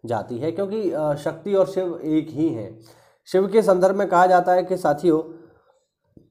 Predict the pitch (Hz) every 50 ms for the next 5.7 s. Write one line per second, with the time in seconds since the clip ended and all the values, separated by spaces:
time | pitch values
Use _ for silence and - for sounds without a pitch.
0 | _ _ _ _ _ _ _ _ _ _ _ _ _ _ _ _ - 151 165 190
1 | 202 190 196 - 196 196 196 196 196 214 202 196 196 170 - - 196 196 - 196
2 | 180 143 139 156 165 165 156 143 143 139 131 120 117 110 - - - 143 - -
3 | - 165 147 113 - - - - _ _ _ _ _ _ _ _ - - 113 123
4 | 135 143 147 151 139 131 113 101 - - - - - _ _ - 139 139 135 -
5 | - 135 127 135 143 120 113 107 92 - - - -